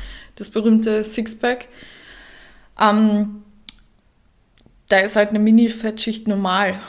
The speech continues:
und die gehört da auch hin, weil sie meine Organe schützt, weil da eigentlich ein Baby rein soll. Ne?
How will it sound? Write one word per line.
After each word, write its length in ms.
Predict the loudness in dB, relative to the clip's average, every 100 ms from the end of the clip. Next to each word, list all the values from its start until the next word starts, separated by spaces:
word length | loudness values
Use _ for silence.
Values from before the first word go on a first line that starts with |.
| -10
und 140 | -8 -6
die 60 |
gehört 360 | -4 -2 -2 0
da 80 | -2
auch 160 | -4
hin, 260 | -2 -2 0
weil 140 | -2
sie 140 | -4 -4
meine 280 | -4 -4 -6
Organe 400 | -4 -4 -4 -2
schützt, 460 | -4 -6 -12 -16 -14
weil 180 | -6 -4
da 80 | -2
eigentlich 420 | -2 -4 -6 -6
ein 100 | -6
Baby 240 | -6 -4 -4
rein 220 | -4 -8
soll. 300 | -8 -8 -10 -14 _
Ne? 220 | -6 -6